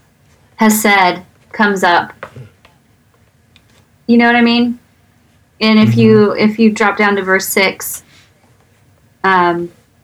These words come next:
Speaker 1: where the, where David says, "Surely goodness and mercy shall follow me." Hesed is,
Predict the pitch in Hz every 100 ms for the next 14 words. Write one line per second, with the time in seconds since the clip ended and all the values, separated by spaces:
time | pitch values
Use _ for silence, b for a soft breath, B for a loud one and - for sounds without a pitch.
0 | _ _ _ _ _ _ _ _ _ _
1 | _ 220 208 196 185 180 - - 214 196
2 | 202 190 185 190 185 208 190 180 - 190
3 | 190 185 190 180 175 185 - 190 180 -
4 | 180 - 180 180 180 175 175 196 185 190
5 | 180 170 170 -